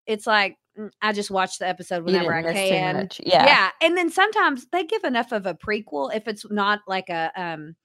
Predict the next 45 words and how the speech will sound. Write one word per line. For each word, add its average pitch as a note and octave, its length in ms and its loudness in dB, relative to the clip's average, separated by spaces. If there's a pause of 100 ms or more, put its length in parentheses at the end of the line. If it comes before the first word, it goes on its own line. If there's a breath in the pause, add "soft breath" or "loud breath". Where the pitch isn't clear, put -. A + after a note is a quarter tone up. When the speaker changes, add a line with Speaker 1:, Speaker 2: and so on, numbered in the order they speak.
(220)
Speaker 1:
a G3 60 -4
city F#3 380 -4
I D#3 80 0
care E3+ 300 -6
about, F3+ 340 -2
like F#3 240 -4 (480)
O G3+ 140 4
C. F#3+ 480 -2
I'm F#3 140 -2
not F3+ 180 -2
very F3 280 -2
into F3+ 240 -8
O F#3 80 -4
C. F#3+ 280 -8
Like, F3+ 200 -4
last, G#3 340 2
I A3 100 4
didn't A#3+ 140 4
even G#3 180 -2
watch F3 300 -2
last C#3 280 -10
week's. D3+ 220 -18
I G3 100 -2
just F#3 200 -6
watched - 320 -8
this - 200 -18
week's. F3+ 180 -6
I'm F3+ 160 0
like, A#3 160 4
Speaker 2:
What? D4+ 600 -2 (180)
Speaker 1:
but G#4 160 6
if A4 60 8
Speaker 2:
But A3 100 8
it - 20 6
Speaker 1:
some D#4+ 140 6
Speaker 2:
tells G#3 260 8
you G3+ 80 4
in F#3+ 100 4
the F3+ 60 2
beginning, E3 600 2
like, D#3+ 300 0
Speaker 1:
Well, G3+ 220 6
Speaker 2:
last F4+ 140 4
week. G4+ 120 2
Speaker 1:
and, F#4+ 340 -2